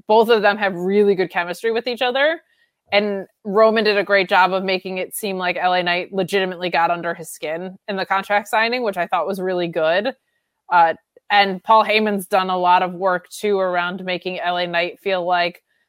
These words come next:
the hottest thing in the world right now. He's just not world championship material. So I've, I've thought it was great. Like, this has been a really refreshing program for him to be in, 'cause he just hasn't had anything to sink his teeth into. They were really taking for granted how over he's been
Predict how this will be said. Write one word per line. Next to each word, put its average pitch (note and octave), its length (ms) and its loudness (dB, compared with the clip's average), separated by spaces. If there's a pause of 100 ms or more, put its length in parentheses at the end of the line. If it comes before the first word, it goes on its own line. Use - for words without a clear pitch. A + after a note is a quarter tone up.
(120)
the G3+ 60 -4
hottest G#3 300 2
thing G#3+ 160 0
in G#3 80 -2
the G#3 60 -2
world F#3+ 320 2
right F#3+ 220 0
now. B3 320 4
He's A3+ 220 -4
just - 180 -4
not F#3+ 200 -4
world F3+ 240 -2
championship F3+ 480 -8
material. F#3+ 640 -2 (280)
So G#3+ 180 2
I've, A3+ 320 4 (100)
I've B3+ 180 4
thought B3 200 6
it E3+ 80 -2
was E3 180 -10
great. F3 520 -6
Like, F#3 260 -2
this G#3 160 -2
has G#3+ 140 -2
been F#3+ 180 0
a F3+ 80 -2
really F#3 300 0
refreshing F3 600 -4
program F#3 460 -4
for - 160 -4
him F#3 300 -2
to F3 120 -8
be F3+ 240 -4
in, G3 160 -2
'cause F#3+ 160 -10
he G#3 80 -6
just G3 180 -6
hasn't F#3+ 280 0
had G#3 160 0
anything G3+ 320 0
to E3 80 -8
sink F3+ 240 -10
his - 140 -18
teeth C4 300 -8
into. D#3+ 380 -10
They G3 80 -8
were F#3 300 -4 (500)
really A3 300 8
taking G3+ 300 0
for G3 160 -2
granted F#3+ 360 2
how F3 240 2
over F3+ 320 0
he's F#3+ 240 -4
been G3 540 -2